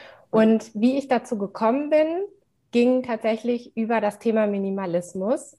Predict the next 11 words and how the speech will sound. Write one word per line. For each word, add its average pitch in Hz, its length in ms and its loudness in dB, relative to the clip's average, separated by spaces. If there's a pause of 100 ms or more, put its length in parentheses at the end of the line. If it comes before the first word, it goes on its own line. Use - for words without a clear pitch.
(100)
Und 208 220 -2
zwar 208 480 0
vor 196 600 -4
einigen 196 460 -2
Jahren, 208 460 0 (960)
als 269 300 4
ich 240 280 0
nach 208 200 0
Berlin 185 360 -2
gekommen 180 480 -6
bin. 220 280 -2